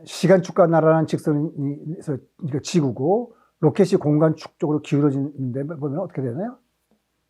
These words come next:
직선으로 움직이죠. 그러니까 빨리 움직이면은 기울기가 더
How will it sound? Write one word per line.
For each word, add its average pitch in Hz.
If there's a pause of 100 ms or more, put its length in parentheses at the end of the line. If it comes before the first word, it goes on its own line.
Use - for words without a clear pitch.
직선으로 240
움직이죠. 220 (120)
그러니까 -
빨리 247
움직이면은 247 (1400)
기울기가 185
더 170